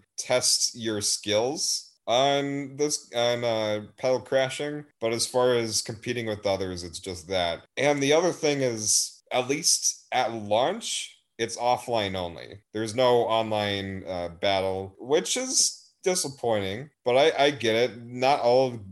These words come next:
indie, independent game developers are able to afford online servers. That does cost money. Maybe the, this is a post-launch update,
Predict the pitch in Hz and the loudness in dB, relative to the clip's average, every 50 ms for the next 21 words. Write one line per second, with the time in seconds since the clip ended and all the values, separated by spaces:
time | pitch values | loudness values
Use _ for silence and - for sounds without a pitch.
0 | - - - 120 120 120 123 120 117 117 113 107 101 101 90 85 113 120 120 120 | -20 -10 -6 -6 -4 -4 -2 -2 -2 -2 -2 -2 -2 -4 -6 -6 -4 -4 -2 -4
1 | 117 - - 120 110 104 98 104 101 101 104 92 98 98 95 92 101 98 95 95 | -6 -6 -6 -6 -4 -4 -4 -4 -2 -2 -2 -2 0 0 0 -2 -4 -6 -4 -4
2 | 98 95 98 98 92 101 98 95 95 92 - - 101 98 98 98 95 92 87 95 | -2 -2 -2 -2 -2 -2 -2 -2 -2 -4 -6 -4 -2 -2 -2 -2 -4 -4 -4 -4
3 | 95 92 92 92 87 85 - - 90 85 82 82 87 92 101 - - - - - | -4 -4 -4 -4 -4 -6 -6 -6 -6 -6 -8 -8 -10 -10 -8 -8 -8 -8 -10 -12
4 | _ _ _ _ - 101 98 95 104 98 95 92 - - 113 107 104 - - 95 | _ _ _ _ -4 -4 -4 -2 -4 -6 -6 -6 -6 -4 -2 -2 -2 -2 -6 -8
5 | 87 82 78 82 82 92 101 - _ 113 139 165 208 226 202 214 208 190 151 151 | -10 -10 -8 -8 -10 -12 -12 -12 _ 0 0 2 2 2 2 2 2 2 2 2
6 | 143 147 147 - - 165 147 147 135 - - - 127 131 131 - 165 160 160 151 | 0 2 2 2 0 0 -2 -4 -4 -4 0 0 0 2 2 0 -2 -2 -2 -2
7 | - - 165 160 165 - 170 165 160 160 156 | -2 -2 -2 -2 -2 -2 -4 -2 -2 -4 -6